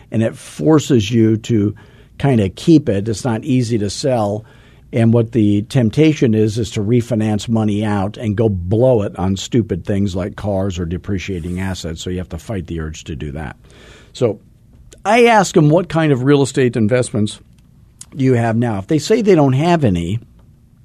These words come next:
I say, "Well, are you a homeowner?"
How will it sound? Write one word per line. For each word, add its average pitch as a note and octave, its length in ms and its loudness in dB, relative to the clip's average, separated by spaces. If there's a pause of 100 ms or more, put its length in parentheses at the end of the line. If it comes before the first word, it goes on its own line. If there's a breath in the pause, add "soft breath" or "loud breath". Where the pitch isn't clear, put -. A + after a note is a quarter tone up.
(640 loud breath)
I D3+ 80 -4
say, C#3+ 240 2
"Well, C#3+ 300 4
are D#3+ 180 4
you E3 260 6
a C#3+ 60 4
homeowner?" A#2 560 0